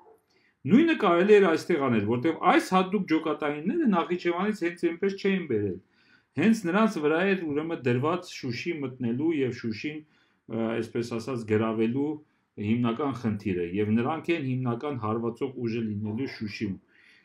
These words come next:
Եվ նրանց ոչ մի դեպքում չէր կարելի թույլ տալ, որպեսզի, ա, մոտենան Շուշիի մատույցներին, որպեսզի մտնեն քարին տակ, որպեսզի գնան հասնեն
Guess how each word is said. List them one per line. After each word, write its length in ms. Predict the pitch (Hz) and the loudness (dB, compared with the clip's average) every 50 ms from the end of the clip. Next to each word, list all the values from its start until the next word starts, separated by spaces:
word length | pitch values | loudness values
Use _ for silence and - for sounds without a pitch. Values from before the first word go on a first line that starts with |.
| _ _ | _ _
Եվ 220 | 113 123 151 156 165 | 2 2 2 2 0
նրանց 340 | 165 175 190 208 208 190 123 | -2 0 2 2 0 0 0
ոչ 240 | 120 143 220 302 - | 2 4 4 4 2
մի 180 | - - 262 233 | -2 -6 -4 0
դեպքում 400 | 196 202 190 185 - - 214 208 | 2 2 2 0 0 -2 -2 -2
չէր 220 | 196 - 185 175 175 | -2 0 0 0 0
կարելի 360 | 175 165 151 147 147 151 143 | 0 -2 -2 -2 -2 -2 -4
թույլ 240 | 135 - 151 156 151 | -6 -6 -6 -6 -6
տալ, 200 | 151 165 165 165 | -4 -4 -4 -2
որպեսզի, 520 | 143 131 123 120 120 117 117 - 156 165 | -2 -2 -2 -2 -4 -6 -6 -4 -2 -2
ա, 580 | 175 175 - _ - - _ _ - 117 117 120 117 | -2 -4 -6 _ -20 -20 _ _ -4 -2 0 2 2
մոտենան 600 | 113 113 117 113 - 123 117 117 127 151 156 135 | 2 2 2 0 0 -2 -2 0 -2 -4 -6 -8
Շուշիի 420 | - - 113 104 - 143 127 120 | -8 -8 -8 -6 -4 -2 -2 0
մատույցներին, 760 | 117 113 107 104 104 - 107 104 - 117 113 127 165 190 190 | 0 0 0 -2 -4 -6 -8 -6 -4 -4 -4 -2 -2 -2 -2
որպեսզի 460 | 156 131 117 117 117 117 - - 127 117 | -2 -2 -2 -4 -4 -8 -8 -6 -2 -2
մտնեն 380 | 113 107 113 - 117 110 104 | -2 -2 -4 -4 -4 -4 -2
քարին 340 | 104 113 110 107 110 107 107 | -2 -4 -2 -2 -2 -2 -2
տակ, 300 | 107 165 180 180 175 - | -2 -4 -4 -4 -4 -4
որպեսզի 500 | 143 127 117 110 104 - 113 - - 113 | -6 -6 -6 -6 -8 -12 -14 -14 -12 -10
գնան 280 | 113 110 113 110 107 98 | -8 -8 -6 -6 -6 -6
հասնեն 440 | 107 107 107 107 - 123 113 107 | -6 -6 -6 -6 -6 -6 -6 -6